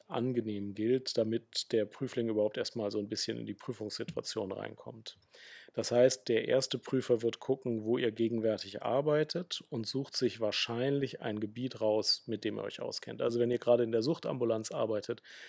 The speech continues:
kann es gut sein, dass ihr eine Frage zur Methadonsubstitution kriegt.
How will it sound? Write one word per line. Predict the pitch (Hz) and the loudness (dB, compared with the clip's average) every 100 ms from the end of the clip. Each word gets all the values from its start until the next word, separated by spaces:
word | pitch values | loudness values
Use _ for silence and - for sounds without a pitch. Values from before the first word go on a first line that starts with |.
| - | -6
kann | - 123 | 2 2
es | - - | 2 -2
gut | 156 160 | -2 0
sein, | - 113 113 | 2 2 4
dass | 113 110 | 4 2
ihr | 139 | 0
eine | 110 | -2
Frage | - 101 101 107 | -2 0 2 0
zur | - 107 | -4 -4
Methadonsubstitution | 104 110 117 131 131 123 - 117 120 - 120 113 110 | -2 0 0 0 -2 -4 -6 -4 -4 -4 -4 -4 -4
kriegt. | - 113 - | -6 -6 -8